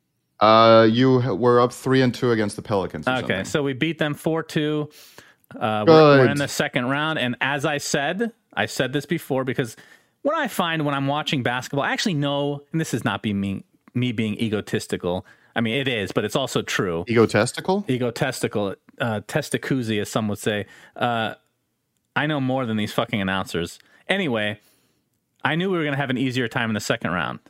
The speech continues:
Speaker 2: because we just match up well
Speaker 1: Mm-hmm.
Speaker 2: against this team. We had won nine in a row against them previously. We are now up
Speaker 1: Mm-hmm.
Speaker 2: two zero. So that's eleven
Speaker 1: Good.
Speaker 2: in a row to the Dallas Mavericks. And we'll s-,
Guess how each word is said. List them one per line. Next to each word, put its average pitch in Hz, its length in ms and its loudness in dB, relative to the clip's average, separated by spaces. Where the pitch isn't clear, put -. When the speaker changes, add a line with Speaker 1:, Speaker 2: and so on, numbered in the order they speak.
Speaker 2:
because 101 320 -2
we 113 80 0
just 113 160 -4
match 113 260 -4
up 101 120 -2
well 113 160 0
Speaker 1:
Mm-hmm. 107 60 0
Speaker 2:
against 107 220 -4
this - 140 -6
team. 170 380 -4
We 107 140 -2
had 95 160 -2
won 107 400 -2
nine 127 420 -2
in 151 140 -2
a 123 100 -2
row 127 460 -2
against 139 380 -4
them 185 320 -2
previously. 185 800 -2
We 123 160 0
are 120 60 -2
now 127 240 -2
up 123 100 -2
Speaker 1:
Mm-hmm. 127 80 -4
Speaker 2:
two 185 300 -2
zero. 170 560 -2
So - 120 -4
that's 127 240 -2
eleven 151 560 2
Speaker 1:
Good. - 140 -2
Speaker 2:
in 170 140 0
a 170 120 0
row 143 540 -2
to 147 140 -2
the 117 80 0
Dallas 123 420 -2
Mavericks. 117 720 -4
And 101 240 -2
we'll 107 80 -4
s-, - 100 -12